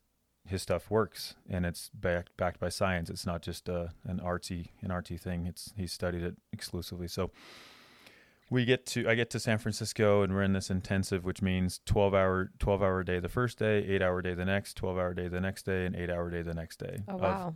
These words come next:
Speaker 1: pure him training us in his way of doing therapy, and we had to do our own therapy.
Speaker 2: Oh, that is a lot.
Speaker 1: In,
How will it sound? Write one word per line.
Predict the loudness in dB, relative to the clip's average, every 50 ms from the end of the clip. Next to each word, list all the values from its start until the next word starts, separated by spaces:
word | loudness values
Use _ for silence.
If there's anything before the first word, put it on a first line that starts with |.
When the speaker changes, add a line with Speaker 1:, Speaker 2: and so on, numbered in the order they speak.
| -6 -8
Speaker 1:
pure | -8 -4 -2 0 2 2 2 2 2 0 -2 -4 -6
him | -4 -2 -2 -2
training | -2 -2 -2 0 0 0 0 -2 -2
us | -4 -4 -6
in | -6 -4
his | -4 -4 -6 -4
way | -2 -2 -2 -2
of | -2 -4
doing | -4 -4 -4 -4
therapy, | -2 0 2 2 2 2 0 -2 -2 -2 -4 -4 -2
and | -2 -2 -2 -2
we | -2 -2
had | -4 -4
to | -4
do | -4 -2 -2 0
our | 0 0 0
own | 0 0 0
therapy. | -2 -4 -8 -8 -10 -12 -12 -14 -14 -14 -16 _ _ _ _
Speaker 2:
Oh, | -6 -4
that | -4 -4 -4
is | -6 -6
a | -6
lot. | -6 -6 -6 -8 -10 -12 -18 _ _
Speaker 1:
In, | 2 2 4 4 2 0